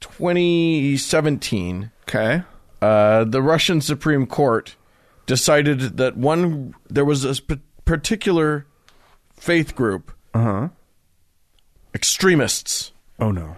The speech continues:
Speaker 1: Extremists so bad that they became on par, basically, uh, with, with the ruling from the Supreme Court. Uh, they were basically placed on a par with, like, Islamic State.
Speaker 2: Oh, my God.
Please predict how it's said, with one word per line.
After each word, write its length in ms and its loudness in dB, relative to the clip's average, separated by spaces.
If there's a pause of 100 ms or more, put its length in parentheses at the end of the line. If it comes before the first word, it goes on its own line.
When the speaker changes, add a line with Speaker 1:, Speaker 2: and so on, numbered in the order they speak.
(120)
Speaker 1:
Extremists 1040 0
so 380 2
bad 320 2
that 100 -6
they 100 2
became 380 2
on 320 0
par, 560 2 (580)
basically, 800 2
uh, 280 4
with, 340 -2
with 260 -2
the 100 0
ruling 380 4
from 200 0
the 320 0
Supreme 420 -2
Court. 400 0 (720)
Uh, 420 4
they 240 2
were 360 2 (260)
basically 540 0
placed 360 0
on 180 0
a 40 0
par 360 0
with, 300 -2
like, 260 -2 (800)
Islamic 460 2
State. 420 -6 (100)
Speaker 2:
Oh, 100 0
my 160 -2
God. 520 -6